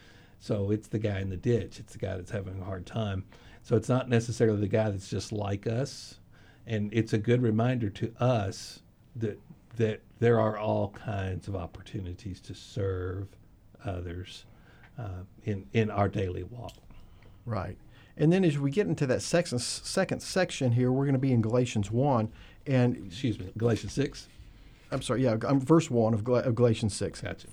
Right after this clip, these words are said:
Speaker 2: Thank you.
Speaker 1: Sure.
Speaker 2: Um, but it, it carries that same idea, Chris, that was serving those people, and how we do it is we help carry their burdens. We show our love for them as we serve them in the process of helping them carry their loads.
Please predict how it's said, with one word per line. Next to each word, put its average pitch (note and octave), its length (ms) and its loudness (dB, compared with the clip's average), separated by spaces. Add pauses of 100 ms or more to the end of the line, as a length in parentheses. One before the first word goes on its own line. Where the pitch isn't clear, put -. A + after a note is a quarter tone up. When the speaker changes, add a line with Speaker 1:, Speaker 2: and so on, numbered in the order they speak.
(160)
Speaker 2:
Thank A#2+ 360 4
you. E2+ 220 -2
Speaker 1:
Sure. G2 240 -6 (160)
Speaker 2:
Um, G#2+ 280 2 (540)
but D#3 160 8
it, E3 120 6
it E3+ 120 4
carries G3 300 6
that D3 140 6
same D#3+ 240 4
idea, C#3+ 320 4
Chris, A#2 320 0
that C3 120 0
was A2+ 160 -6 (100)
serving C#3 300 4
those B2+ 120 2
people, E3 260 0
and A2+ 80 2
how C3+ 100 2
we B2+ 120 2
do C#3+ 100 2
it C3+ 80 2
is A#2+ 140 -2
we B2 100 2
help D3 220 -2
carry D3 260 -2
their A#2+ 140 -2
burdens. A#2 440 -2 (220)
We F3 140 4
show A#3+ 320 8
our C#3 160 6
love G3+ 340 4
for B2+ 120 -4
them G#2 360 -4 (200)
as B2+ 220 -2
we A#2 80 -2
serve F#3 460 0
them G#2+ 300 0 (360)
in B2 80 0
the D3+ 80 2
process A#2 500 2
of C3 60 0
helping A2+ 260 -2
them B2 60 -4
carry G#2+ 280 0
their B2 160 -2
loads. D3 560 -6